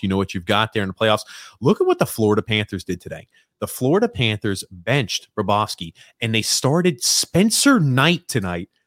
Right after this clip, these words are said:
against the Tampa Bay Lightning, and he's held the Lightning to one goal for victory there. Uh, the Florida Panthers, I believe, got a victory there against the Tampa Bay Lightning.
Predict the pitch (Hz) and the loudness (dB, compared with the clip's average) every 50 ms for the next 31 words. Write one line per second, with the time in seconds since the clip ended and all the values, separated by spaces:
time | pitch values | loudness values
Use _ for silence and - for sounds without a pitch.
0 | _ _ _ - 120 117 113 104 127 135 156 185 - - - 143 127 - - 135 | _ _ _ -8 -6 -6 -4 0 2 2 2 2 0 -2 -2 -2 -2 0 0 0
1 | 143 156 160 127 135 127 110 98 98 98 87 92 90 87 - - - - _ 110 | 0 0 0 0 0 0 0 0 -2 -2 -2 -4 -8 -10 -12 -14 -20 -12 _ -4
2 | 110 123 139 143 - 151 156 147 127 113 117 135 - 131 117 - - 110 95 92 | -2 0 0 0 2 2 2 2 2 0 0 0 -2 -4 -6 -4 -4 -4 -4 -6
3 | 92 92 113 123 123 120 117 113 107 101 87 87 - _ _ _ _ - 120 107 | -6 -4 -2 -2 -2 -2 0 0 2 2 0 0 -4 _ _ _ _ -6 -6 -2
4 | 92 120 131 - - 113 104 98 90 95 92 90 92 - - 110 113 110 110 107 | 0 0 -2 0 -2 -2 -2 -2 0 0 -2 -2 -2 -4 0 0 0 0 0 -2
5 | - 131 127 117 - - 117 113 - 107 90 110 92 107 110 113 110 95 107 104 | -2 0 0 0 2 0 -2 -2 -2 0 -2 0 0 0 0 0 0 0 0 0
6 | 95 90 107 107 104 - 104 95 98 95 95 87 101 98 - - 90 - 98 87 | 0 0 0 -2 -2 -2 -2 -2 0 0 0 0 -2 -4 -6 -8 -8 -8 -6 -6
7 | 87 85 87 87 87 87 85 76 - 90 | -6 -6 -6 -4 -4 -4 -6 -8 -10 -16